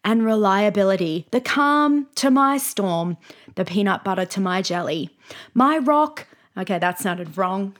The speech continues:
Keep moving, everybody. My rock and a rock for so many others in his world. Welcome, Jai. How you going?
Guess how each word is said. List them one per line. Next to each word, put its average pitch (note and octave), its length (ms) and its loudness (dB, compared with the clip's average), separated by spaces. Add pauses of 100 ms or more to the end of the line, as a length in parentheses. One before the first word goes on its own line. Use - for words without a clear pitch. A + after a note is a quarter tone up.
Keep A3 240 -4
moving, G#3+ 360 4
everybody. F#3+ 460 2
My D#4+ 260 6
rock E4 400 2 (360)
and D4+ 120 4
a D4+ 80 4
rock B3 300 4
for C4+ 160 0
so C#4 360 0
many B3 280 2
others G#3 400 -2
in G3 220 -4
his G3 200 -2
world. F#3 440 -2
Welcome, C4+ 1080 4
Jai. G#3 1000 4
How F#3+ 200 0
you A3+ 160 2
going? - 580 -4